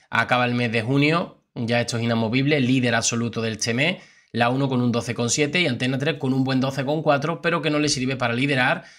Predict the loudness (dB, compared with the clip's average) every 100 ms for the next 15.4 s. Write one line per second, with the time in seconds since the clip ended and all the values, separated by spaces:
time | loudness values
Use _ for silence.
0 | _ _ -4 0 2 4 2 2 2 2
1 | 0 0 0 0 0 0 0 0 0 -2
2 | -2 2 2 2 -2 -12 _ _ _ -2
3 | 2 2 2 -2 0 0 0 2 2 2
4 | -2 -2 0 0 2 2 2 0 -2 -2
5 | -2 -4 -4 -6 -6 -4 -2 0 0 -2
6 | -4 -6 -6 -8 -6 -6 -4 -4 -4 -4
7 | -2 0 -2 -4 -8 _ _ _ _ -2
8 | 0 2 2 2 0 -2 -4 -2 -2 0
9 | 0 4 4 4 2 0 -4 -18 _ -6
10 | -4 -2 0 2 2 2 0 -2 -2 0
11 | 2 2 0 0 0 0 -2 -2 -2 -2
12 | -2 -4 -2 -2 -2 0 0 0 -2 -2
13 | -2 -2 -2 -2 -2 -2 -4 -4 -4 -2
14 | -2 0 0 -2 -2 -4 -2 -2 0 0
15 | 0 -2 -4